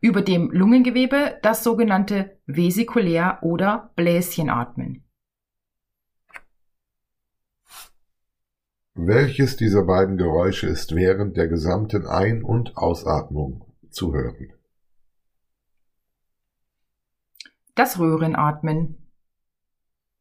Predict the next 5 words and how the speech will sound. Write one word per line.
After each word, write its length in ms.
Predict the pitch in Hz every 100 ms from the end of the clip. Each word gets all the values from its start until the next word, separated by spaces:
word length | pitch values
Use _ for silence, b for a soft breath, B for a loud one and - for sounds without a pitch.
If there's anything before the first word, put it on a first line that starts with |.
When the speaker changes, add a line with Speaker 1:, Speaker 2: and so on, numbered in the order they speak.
| _ _ _ _ _ _ _ _ _ _ _ _ _ _ _ -
Speaker 2:
An 180 | 90
welche 360 | 95 135 127 131
Erkrankung 680 | 107 - 104 101 98 92 85
denkst 460 | 107 135 - -
du, 440 | - 82 104 -